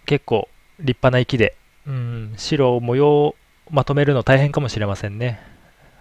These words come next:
うん。まあ、なので実戦はこちらに選択しました。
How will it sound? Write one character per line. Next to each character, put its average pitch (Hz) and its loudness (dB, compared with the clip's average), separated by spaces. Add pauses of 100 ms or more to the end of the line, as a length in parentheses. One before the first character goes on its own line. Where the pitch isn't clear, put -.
(760)
う 117 -12
ん。 98 -16 (3000)
ま 135 -8
あ、 127 -8
な 123 -8
の 113 -6
で 113 -6
実 110 -8
戦 107 -8
は 107 -10
こ 117 -10
ち - -14
ら 98 -4
に 104 -12
選 110 -6
択 - -12
し - -12
ま - -10
し - -14
た。 - -16